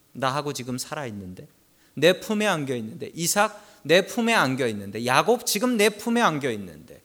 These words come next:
여러분, 아브라함과 이삭과 야곱이 죽은 사람입니다. 지금 어디에 있습니까? 하나님 품에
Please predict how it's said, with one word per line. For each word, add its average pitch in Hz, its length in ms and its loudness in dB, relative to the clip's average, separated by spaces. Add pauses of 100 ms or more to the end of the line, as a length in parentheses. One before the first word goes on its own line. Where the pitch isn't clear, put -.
(340)
여러분, 190 320 4
아브라함과 202 580 4
이삭과 185 380 0
야곱이 160 340 4
죽은 190 340 -4
사람입니다. 131 680 -2
지금 185 340 -2
어디에 160 280 4
있습니까? 147 640 -4 (240)
하나님 170 420 -2
품에 165 400 -6